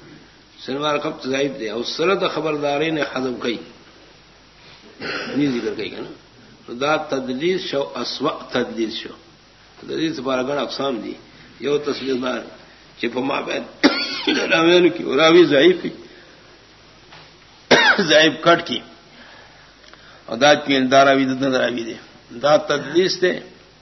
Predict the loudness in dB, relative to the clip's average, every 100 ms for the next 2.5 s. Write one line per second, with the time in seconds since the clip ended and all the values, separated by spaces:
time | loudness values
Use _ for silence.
0 | -20 -20 -14 -8 2 2 4 -2 -2 -2
1 | -2 -2 -2 -4 -4 -4 -4 -6 -6 -6
2 | -6 -8 -8 -8 -10